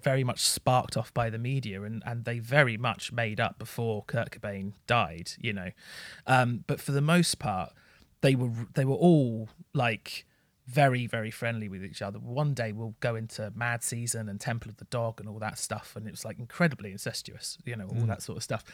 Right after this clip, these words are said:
Speaker 1: Um, and, and Soundgarden had seen their friends in Nirvana and Pearl Jam be catapulted to a level excess, of success that neither of them was comfortable with.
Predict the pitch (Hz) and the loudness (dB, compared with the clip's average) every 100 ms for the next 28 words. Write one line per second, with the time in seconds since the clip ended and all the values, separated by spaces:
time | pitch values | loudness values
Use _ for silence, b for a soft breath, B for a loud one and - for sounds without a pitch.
0 | B B B B B B B - 143 143 | B B B B B B B 8 12 12
1 | 139 139 120 _ _ _ _ _ _ _ | 10 6 2 _ _ _ _ _ _ _
2 | _ _ _ - _ _ _ _ _ _ | _ _ _ -20 _ _ _ _ _ _
3 | _ _ _ _ _ _ _ _ _ _ | _ _ _ _ _ _ _ _ _ _
4 | _ _ _ _ _ - 180 175 - 175 | _ _ _ _ _ 6 8 8 8 6
5 | 175 196 202 202 196 165 156 - 170 180 | 8 8 8 8 6 8 4 6 8 8
6 | 160 135 131 123 113 120 113 120 117 117 | 8 6 2 0 -2 -4 -2 -2 -2 -4
7 | 113 120 117 117 113 120 - - - - | -6 -4 -4 -4 -4 -6 -10 -4 0 2
8 | - - 113 113 113 - 123 127 139 131 | 2 0 -4 -6 -8 -6 -2 0 0 0
9 | 117 - 139 - - - - 131 131 143 | -6 -2 0 0 -2 -12 -6 -2 0 -2
10 | - - 135 - - 123 135 147 160 170 | -2 0 0 0 -2 0 4 8 10 12
11 | 165 135 127 120 110 104 - 131 123 - | 10 8 2 -2 -6 -6 -4 -4 -6 -12
12 | 110 71 76 - - | -14 -14 -12 -14 -16